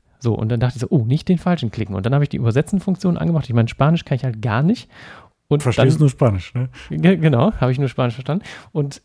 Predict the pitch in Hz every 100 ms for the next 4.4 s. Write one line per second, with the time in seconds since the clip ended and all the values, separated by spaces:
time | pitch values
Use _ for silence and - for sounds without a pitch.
0 | - - - 123 139 180 190 156 156 151
1 | 139 151 165 - 131 123 147 143 123 107
2 | 147 - 151 127 151 - 120 127 120 127
3 | 120 117 127 170 95 - 92 92 107 -
4 | 107 110 107 -